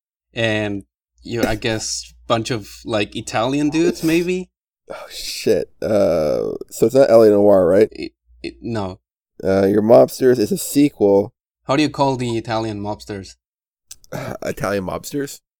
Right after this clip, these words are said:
Speaker 1: Yeah,
Speaker 2: That's
Speaker 1: but
Speaker 2: what,
Speaker 1: what is,
Speaker 2: that's what I
Speaker 1: like,
Speaker 2: would, the mob?
Speaker 1: the
Speaker 2: The Sopranos? <laughs>
Speaker 1: Another, no, another, another name for it.
Speaker 2: Oh shit! I don't know.
Speaker 1: <laughs> I can't say
Speaker 2: Scarface?
Speaker 1: <laughs> can't say the word.
Speaker 2: Uh,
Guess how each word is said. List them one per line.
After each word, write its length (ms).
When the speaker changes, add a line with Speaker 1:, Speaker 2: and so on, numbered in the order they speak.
Speaker 1:
Yeah, 240
Speaker 2:
That's 60
Speaker 1:
but 120
Speaker 2:
what, 60
Speaker 1:
what 100
is, 100
Speaker 2:
that's 80
what 60
I 80
Speaker 1:
like, 160
Speaker 2:
would, 140
the 100
mob? 320
Speaker 1:
the 140
Speaker 2:
The 80
Sopranos? 760
<laughs> 20
Speaker 1:
Another, 300
no, 240
another, 400
another 560
name 280
for 220
it. 180
Speaker 2:
Oh 180
shit! 540
I 200
don't 160
know. 340
Speaker 1:
<laughs> 100
I 80
can't 280
say 260
Speaker 2:
Scarface? 220
Speaker 1:
<laughs> 500
can't 180
say 200
the 160
word. 280
Speaker 2:
Uh, 500